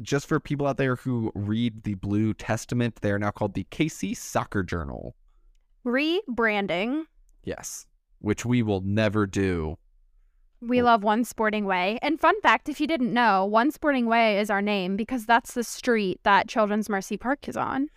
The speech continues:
Speaker 1: Yeah, I don't know if I've ever talked about the origin of the name.
Speaker 2: Yeah,
Speaker 1: I don't know.
Speaker 2: that could have been a fun fact.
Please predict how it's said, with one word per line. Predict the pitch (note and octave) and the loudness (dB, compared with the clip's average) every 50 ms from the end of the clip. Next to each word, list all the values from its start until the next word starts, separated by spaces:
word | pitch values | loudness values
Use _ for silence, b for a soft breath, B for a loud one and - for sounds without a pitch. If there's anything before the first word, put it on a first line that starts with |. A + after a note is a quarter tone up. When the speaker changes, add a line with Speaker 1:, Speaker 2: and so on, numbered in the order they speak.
| _ _ _ _ | _ _ _ _
Speaker 1:
Yeah, | - B3+ | 0 2
I | D#4+ | 2
don't | F4 | 4
know | F#4+ | 2
if | F#4 E4+ | 2 2
I've | C#4+ | 0
ever | C#4 C4+ D#4 - | 0 0 -2 -6
talked | - - - - - - - - | -6 -6 -2 -2 -2 -2 -4 -4
about | - E2+ E2+ - | -4 -4 -2 -2
the | - D#2 | -4 -4
origin | B1+ - F2+ F2+ F2 F2+ - F2 F2 | -4 -2 -2 -4 -4 -4 -2 -2 -2
of | F2 - - | -2 -4 -4
the | F2+ | -4
name. | F2+ F2 E2+ F2 E2+ F2 F2 - _ _ _ _ _ _ _ _ _ _ | -2 0 0 0 -2 -4 -6 -8 _ _ _ _ _ _ _ _ _ _
Speaker 2:
Yeah, | D4 C#4+ B3 A3 G#3 G3+ G#3+ G#3+ - | 0 2 4 4 4 4 0 -4 -6
Speaker 1:
I | - | -4
don't | A3+ A3+ | -2 0
know. | G#3+ | 2
Speaker 2:
that | B3 D#4+ - | 2 0 2
could | - G4+ F#4 | 0 0 0
have | F4 B3+ | 2 0
been | C4 B3 | 0 0
a | A3+ A#3+ | 0 0
fun | - A3 G#3 G#3 | 0 -2 -4 -2
fact. | - G#3 F#3+ G#3+ G#3+ - - - - | -2 -2 -2 -2 -4 -8 -18 -20 -20